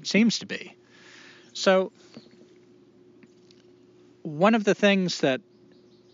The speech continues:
is interesting to me is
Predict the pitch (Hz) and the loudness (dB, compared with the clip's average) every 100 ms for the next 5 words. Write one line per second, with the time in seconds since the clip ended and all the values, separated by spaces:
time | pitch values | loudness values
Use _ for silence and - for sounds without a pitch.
0 | _ _ _ - 131 196 190 143 - 120 | _ _ _ -4 0 0 0 -2 -4 -4
1 | 107 123 - _ - _ _ _ _ - | -4 -8 -16 _ -20 _ _ _ _ -20
2 | _ _ _ _ _ _ - - 139 170 | _ _ _ _ _ _ -6 -2 0 0
3 | 131 104 98 - _ _ _ _ _ _ | -2 -4 -10 -20 _ _ _ _ _ _
4 | _ _ _ _ _ - 135 120 117 113 | _ _ _ _ _ -2 0 2 0 -4
5 | - | -8